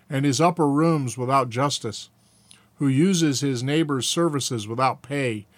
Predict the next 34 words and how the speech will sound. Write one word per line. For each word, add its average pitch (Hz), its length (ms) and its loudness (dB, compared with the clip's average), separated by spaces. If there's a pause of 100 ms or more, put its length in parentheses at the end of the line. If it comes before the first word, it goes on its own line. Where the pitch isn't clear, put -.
(300)
and 123 160 -4
does 139 240 4
not 139 200 2
give 139 180 0
him 123 140 -2
his 113 160 -6
wages, 123 580 -2 (580)
who 143 120 0
says, 147 520 2 (360)
"I 143 80 2
will 147 180 4
build 196 280 4
myself 143 540 0
a 117 80 -2
roomy 170 400 0
house 139 440 0
with 123 120 -6
spacious 185 580 -2
upper 160 240 0
rooms, 143 500 -2 (320)
and 135 200 -6
cut 190 220 2
out 175 200 4
its 139 180 -2
windows, 143 540 0 (320)
paneling 156 520 2
it 131 100 -2
with 117 160 -2
cedar 175 440 0
and 110 160 -4
painting 156 360 -2
it 117 140 -6
bright 135 260 0
red." 123 400 -2